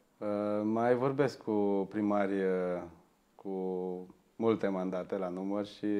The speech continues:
îmi zic că mandat mai complicat ca acesta, eh, n-au avut. A început cu pandemia, a continuat cu tot felul de crize energetice, eh, război,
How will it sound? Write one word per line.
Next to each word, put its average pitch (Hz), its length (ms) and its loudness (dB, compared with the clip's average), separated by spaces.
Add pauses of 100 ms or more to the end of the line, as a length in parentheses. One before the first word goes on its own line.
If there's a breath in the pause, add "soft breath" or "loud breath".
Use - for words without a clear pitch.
(760 loud breath)
îmi 104 200 -6
zic 101 200 -2
că 104 80 -2
mandat 98 420 0
mai 95 180 -4
complicat 95 600 -6
ca 98 80 -4
acesta, 92 680 -4 (120)
eh, 90 100 -10 (240)
n-au 92 200 -2
avut. 78 340 -8 (880 soft breath)
A - 20 8
început 107 500 0
cu - 120 -6
pandemia, 107 680 2
a 101 40 0
continuat 101 720 -2
cu 98 220 -4 (220)
tot 104 220 -6
felul 98 220 -4
de 92 140 -4
crize 95 340 -4
energetice, 90 1120 -4 (120)
eh, 90 60 -6 (600)
război, 92 800 -2